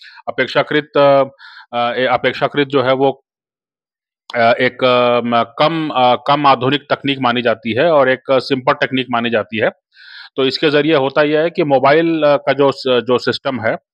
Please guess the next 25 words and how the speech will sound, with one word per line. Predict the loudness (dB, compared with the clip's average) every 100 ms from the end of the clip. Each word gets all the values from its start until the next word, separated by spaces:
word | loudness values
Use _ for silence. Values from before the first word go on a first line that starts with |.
| -20 -20 _
उसको | -6 -2 2
बाईपास | 0 2 0 0
करके | -2 -2 0
जो | 2
है | 2 0
पेजर | 0 0 2 0
के | 0
ज़रिए | 0 0 0
जो | 0 0
है | -2
एक |
दूसरे | -2 -4 -2 -2
से |
संपर्क | -4 -2 -2 -2
में | -2
रहने | -2 -2
का |
प्रयास | 0 2 0 0
जो | -2
है | -4
वो | -2 -4
कहीं | -4 -6
ना | -8
कहीं | -10 -6
ये | -2 -2